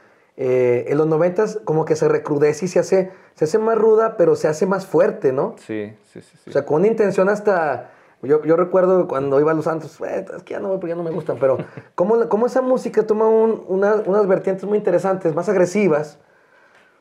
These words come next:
Speaker 1: pero ahorita, por ejemplo, lo que estás haciendo, que yo, yo puedo rescatar de tu proyecto, es que lo haces en synth y haces una cuestión progresiva, ¿verdad?
Speaker 2: Ujú.
Speaker 1: Progresiva, electrónica,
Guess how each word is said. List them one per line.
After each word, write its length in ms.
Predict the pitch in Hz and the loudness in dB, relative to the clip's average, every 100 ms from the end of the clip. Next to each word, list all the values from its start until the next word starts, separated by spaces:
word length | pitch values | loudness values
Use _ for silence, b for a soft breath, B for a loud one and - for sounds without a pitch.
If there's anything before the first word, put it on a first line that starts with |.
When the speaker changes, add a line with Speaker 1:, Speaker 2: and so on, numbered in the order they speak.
| b | b
Speaker 1:
pero 320 | - 151 151 151 | 2 4 4 2
ahorita, 480 | 156 180 226 - 160 | 2 2 2 0 0
por 80 | |
ejemplo, 180 | 165 202 | 0 2
lo 60 | 208 | 0
que 60 | 170 | 2
estás 200 | 202 202 | 2 2
haciendo, 360 | 202 202 180 | 2 2 2
que 120 | 170 | 0
yo, 360 | 147 156 170 170 | 2 4 4 4
yo 160 | 156 156 | 2 2
puedo 160 | 170 | 2
rescatar 400 | 175 175 156 165 | 2 2 0 2
de 80 | 170 | 2
tu 120 | 175 | 0
proyecto, 380 | - 160 160 160 | 0 2 2 2
es 80 | 170 | 0
que 220 | 175 160 B B B _ | 2 0 B B B _
lo 180 | 123 143 | -2 -2
haces 240 | 165 220 | 0 0
en 140 | 226 214 | 0 -2
synth 340 | - 220 214 - _ _ _ _ _ | 0 0 0 -4 _ _ _ _ _
y 100 | - | -2
haces 220 | 143 175 185 | -2 0 0
una 140 | 208 | 0
cuestión 340 | 190 180 190 190 | 0 0 -2 2
progresiva, 920 | 185 175 175 165 190 220 190 180 - _ _ _ _ | 4 4 4 2 0 2 2 0 -10 _ _ _ _
¿verdad? 180 | 135 139 | -2 0
Speaker 2:
Ujú. 60 | |
Speaker 1:
Progresiva, 560 | 139 139 139 170 170 175 | 0 2 2 4 2 2
electrónica, 880 | 135 139 - 175 180 175 170 165 B | 0 -2 0 2 2 2 0 -2 B